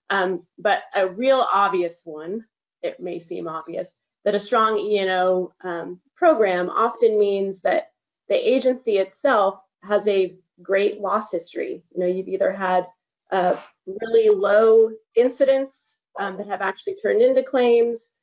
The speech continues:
um, so your ratio was low, or there's those of you out there that,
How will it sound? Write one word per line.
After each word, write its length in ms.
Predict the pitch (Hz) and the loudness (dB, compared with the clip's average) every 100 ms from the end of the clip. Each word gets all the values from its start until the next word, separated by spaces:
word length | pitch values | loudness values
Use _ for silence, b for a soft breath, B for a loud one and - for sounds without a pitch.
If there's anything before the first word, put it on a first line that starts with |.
| _ _ | _ _
um, 220 | 190 190 190 | -6 -4 -4
so 120 | 214 | -4
your 200 | 190 190 | 0 2
ratio 440 | 208 226 - 220 | 2 2 2 2
was 240 | 208 202 208 | 2 2 2
low, 580 | 208 202 208 202 202 _ _ | 4 6 4 4 -2 _ _
or 220 | 208 220 | 2 4
there's 260 | 233 220 226 | 4 2 2
those 240 | 208 220 214 | 2 2 2
of 100 | 202 | 0
you 180 | 214 | 0
out 260 | 208 202 - | 0 -2 -2
there 320 | 202 202 202 | 2 4 2
that, 280 | 196 - - | 2 -2 -2